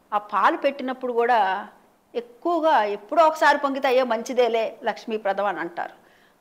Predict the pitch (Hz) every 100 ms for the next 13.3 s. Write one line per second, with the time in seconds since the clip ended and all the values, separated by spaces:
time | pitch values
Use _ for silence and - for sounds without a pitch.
0 | - 240 254 - 226 247 311 320 302 269
1 | 247 233 254 240 233 226 226 226 170 190
2 | 208 - _ _ _ _ _ - 226 233
3 | 233 277 254 254 233 233 247 262 262 254
4 | 220 220 226 214 214 220 208 180 - -
5 | - - - _ _ _ _ _ _ _
6 | _ _ _ _ _ _ _ _ _ _
7 | _ _ - 220 277 330 320 302 285 269
8 | 240 254 254 247 240 247 196 196 220 220
9 | 214 254 277 - 180 196 240 190 - -
10 | - _ _ _ _ _ - 208 247 247
11 | 240 247 240 233 233 240 226 175 - 220
12 | 170 190 226 - - 247 247 196 165 160
13 | - 165